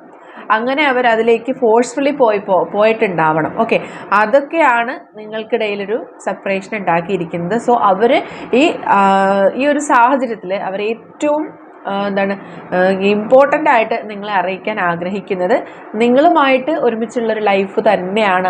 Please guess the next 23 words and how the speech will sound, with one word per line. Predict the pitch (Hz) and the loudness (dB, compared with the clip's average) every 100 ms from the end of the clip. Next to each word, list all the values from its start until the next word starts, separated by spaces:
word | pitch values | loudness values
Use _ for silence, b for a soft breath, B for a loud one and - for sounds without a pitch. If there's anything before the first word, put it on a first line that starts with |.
| 180 | 2
അവർ, | 175 190 349 B B B 185 | 2 2 -2 B B B -2
എന്താണ്, | 190 180 196 - 190 | 2 2 2 2 2
ആദ്യം | 208 269 262 | 2 2 2
മുതലേ | 233 240 202 | 4 4 2
ആഗ്രഹിച്ചിരിക്കുന്നത്. | 185 190 196 208 190 180 185 240 185 | 0 -6 -6 -6 -6 -6 0 0 0
അതുകൊണ്ട് | 185 196 208 269 - 220 | -2 -4 -2 -4 -2 -2
ഇനി | 269 311 349 220 214 | 0 -2 -2 -2 0
ലൈഫിൽ | 214 214 233 247 | 0 0 0 2
മറ്റൊരു | 214 208 226 254 254 | 0 0 2 2 2
ചോയ്സ് | 240 214 220 240 240 | 2 4 2 2 2
ഉണ്ടാവില്ല, | 202 208 240 233 185 B B B - | 4 4 4 2 -2 B B B -10
നിങ്ങൾ | 214 226 262 285 | -6 0 2 2
തന്നെ | 285 240 269 247 | 2 0 0 2
ആയിരിക്കണം | 233 240 226 247 269 - | 2 0 0 -4 -4 -6
അവരുടെ | 214 214 214 214 | -4 -2 -2 0
ബെസ്റ്റ് | 196 - - 220 | 0 0 0 2
ആയിട്ടുള്ള | 196 214 202 208 | 0 -2 -2 2
പാർട്ണർ | 185 208 220 208 | 2 0 -6 -6
എന്നവർ | 185 185 196 - B B - 202 | -4 0 0 0 B B 0 0
ആഗ്രഹിക്കുന്നുണ്ട്. | 190 202 214 214 196 196 285 B B - | 0 -4 -4 -6 -4 -2 -4 B B -6
നിങ്ങളുമായിട്ട് | 240 262 254 247 240 247 | 0 2 2 2 2 0
ഒരുമിച്ച് | 220 220 208 269 254 | 0 -4 -6 -6 -2
സെലിബ്രേറ്റ് | 208 190 196 214 208 | -4 -4 -4 -4 -2